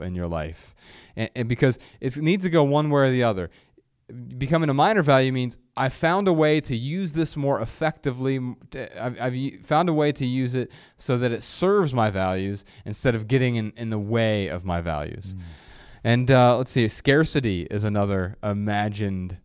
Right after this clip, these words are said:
Speaker 1: value for me, imaginary value, because, man, as soon as, like, I,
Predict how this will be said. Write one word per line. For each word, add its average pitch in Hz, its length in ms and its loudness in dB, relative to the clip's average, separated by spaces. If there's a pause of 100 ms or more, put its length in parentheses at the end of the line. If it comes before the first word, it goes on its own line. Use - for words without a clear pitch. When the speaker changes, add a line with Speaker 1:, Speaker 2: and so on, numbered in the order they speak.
(240)
Speaker 1:
value 92 580 0
for 92 180 -8
me, 87 200 -6
imaginary 92 600 -4
value, 92 360 -2
because, 107 280 -2 (460)
man, 131 280 -2
as 113 100 -2
soon 185 200 0
as, 147 140 -2
like, 127 240 4 (760)
I, 135 160 2